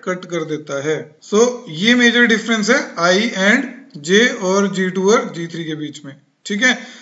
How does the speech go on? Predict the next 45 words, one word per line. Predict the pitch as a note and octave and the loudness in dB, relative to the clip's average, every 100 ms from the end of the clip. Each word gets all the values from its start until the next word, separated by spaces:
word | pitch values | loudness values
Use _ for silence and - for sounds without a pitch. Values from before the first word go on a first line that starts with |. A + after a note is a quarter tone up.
| - | -10
तो | G3+ | -2
जैसे | F#3+ G#3 A#3+ | 2 4 4
कि | A#3+ | 4
मैंने | A#3+ A#3+ | 6 6
यहाँ | A3+ A3 G3 | 6 4 4
पे | C#4 - F3 | 0 -2 2
I | F#3+ A3 A3+ | 4 4 2
के | |
बारे | A3+ G#3+ A3 | 2 4 2
में | A3 | 2
क्या | A3 | 2
लिखा | A3 G#3 | 2 0
हुआ | A3 G3+ A3 | 0 2 2
है, | G3+ | 0
distance | F3+ F#3 - A#3+ A#3+ | -2 -4 0 0 2
from | A#3 G#3+ A3+ | 0 -2 0
circle | G#3+ F#3+ A3 G#3+ | -2 0 0 -2
start | - G3 G3 G3 | 0 2 2 0
point | G3+ G3 G#3 F#3 | -2 0 0 0
to | A3 D4 - - _ _ | -2 -4 -8 -20 _ _
circle | - G3+ G3 F#3 A#3 D4+ - G3+ | -4 0 0 2 2 2 -4 -4
end | G3+ G3+ | -4 -2
point | G#3 G3 F#3+ | 0 0 2
in | C#4 C#4+ - F3+ | 0 -4 -4 -4
X | F3 F3+ | -4 -6
axis, | D3+ D3 C3+ - - _ | -6 -8 -10 -12 -20 _
ठीक | - G#3 | -6 0
है? | C4+ A#3+ - - - | 0 0 -8 -14 0
तो | A#3 A#3+ A#3 - - | 2 2 0 -12 -16
ये | D#3 F3 G3+ A#3 B3 - | -8 0 4 4 2 -8
सेम | - A3 A#3 B3 | -8 -2 0 2
केस | A#3+ A#3+ B3+ A#3+ - G#3 | 4 4 4 -2 -8 -12
उसके | F#3 - - | -10 -6 -4
साथ | A3+ A3 G#3 | -2 -2 -2
भी | A#3 | -2
होगा, | G#3+ A3 A#3 | 2 2 2
Y | F#3+ F#3 | 2 0
के | G3 | 0
साथ | G#3 G#3 F#3+ | 0 0 0
भी, | A3 D4 - _ - | -4 -6 -12 _ -4
सॉरी, | F#3+ F#3+ | -2 -2
J | D#3 E3+ G3 | -2 0 2
के | G#3+ | 2
साथ | G#3 G3 | 0 -2
भी। | F#3+ | -2